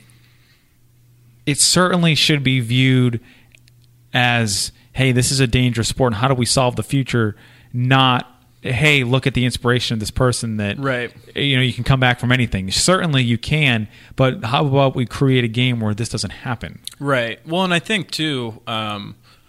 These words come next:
Speaker 2: an aspect of that, to play devil's advocate a little bit, the N F L, you always hear people around the league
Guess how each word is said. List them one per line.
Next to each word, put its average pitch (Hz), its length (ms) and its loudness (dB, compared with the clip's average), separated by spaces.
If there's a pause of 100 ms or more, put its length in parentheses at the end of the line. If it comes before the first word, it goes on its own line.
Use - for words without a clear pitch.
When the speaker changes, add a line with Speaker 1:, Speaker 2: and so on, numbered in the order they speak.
(500)
Speaker 2:
an 131 80 0
aspect 131 480 2
of 113 80 -8
that, 110 260 -4
to 131 100 -8
play 127 220 -2
devil's 113 340 -2
advocate 117 400 -2
a 107 60 -6
little 120 220 -4
bit, 107 340 -8
the 117 100 -2
N 147 140 0
F 139 140 -2
L, 127 200 0
you 117 200 -4
always 113 260 -6
hear 113 400 -6
people 113 400 -8
around 110 280 -6
the 110 80 -8
league 110 460 -8